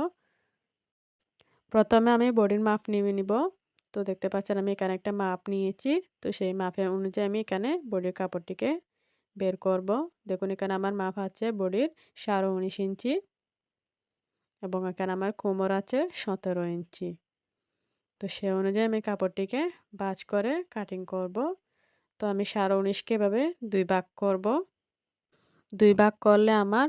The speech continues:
দশ ইঞ্চি থেকে দুই সুতা কম হয়। তো আমি মোট দশ ইঞ্চি নিব এবং এক ইঞ্চি নিব এক্সট্রা সেলাইয়ের জন্য। তো বডির আপনার যতটুকু আসবে তার থেকে এক ইঞ্চি এক্সট্রা নেবেন,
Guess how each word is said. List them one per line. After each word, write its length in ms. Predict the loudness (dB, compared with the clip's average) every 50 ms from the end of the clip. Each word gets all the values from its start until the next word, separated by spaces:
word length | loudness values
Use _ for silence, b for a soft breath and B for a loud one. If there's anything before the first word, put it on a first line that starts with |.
| 0 -2 0
দশ 220 | 2 2 2 2 0
ইঞ্চি 240 | -2 -2 0 -2 -2
থেকে 220 | 0 0 2 2 2
দুই 140 | 4 2 2
সুতা 240 | 0 0 0 0 0
কম 260 | 2 2 2 2 2 0
হয়। 280 | -2 0 0 0 0 -2 b b b b b b b -4
তো 20 | -2
আমি 140 | 0 0 0
মোট 200 | 2 2 0 0 2
দশ 180 | 2 2 2 2 0
ইঞ্চি 240 | -2 -4 -4 -4 -2
নিব 200 | -2 0 0 2 2 2 2 0
এবং 200 | 0 0 -2 -2 -2 -2
এক 160 | -4 -2 -2 -2
ইঞ্চি 240 | -2 -2 -2 -4 -4
নিব 160 | -2 0 2
এক্সট্রা 380 | 2 0 0 -2 -4 -2 0 0 0 -2 -4 -10
সেলাইয়ের 520 | -10 -6 -4 -4 -2 -2 -2 -2 -2 -2
জন্য। 320 | -2 -4 -4 -2 -4 -4 -6 -6 -8 -10 b b b b b b b b _ -4
তো 40 | -4 -2
বডির 340 | 2 2 2 2 2 2 2
আপনার 300 | 0 -2 -2 -4 -4 -2
যতটুকু 480 | 0 0 0 2 0 0 -2 0 2 2
আসবে 320 | 2 2 0 0 2 2 2 2
তার 240 | 2 0 -4 -4 -4
থেকে 260 | -4 -4 -4 0 2 2
এক 160 | 2 2 0 -4
ইঞ্চি 240 | -6 -6 -4 0 2 2
এক্সট্রা 360 | 2 2 0 -4 -4 -2 -2
নেবেন, 320 | 0 -2 -2 -2 -4 -4